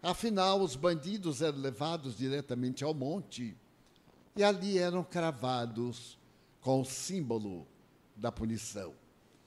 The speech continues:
Mas ali se tratava, naquele momento, de algo muito fúnebre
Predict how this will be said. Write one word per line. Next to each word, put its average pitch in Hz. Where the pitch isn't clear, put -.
Mas 185
ali 214
se 196
tratava, 170
naquele 123
momento, 120
de 113
algo 123
muito 202
fúnebre 107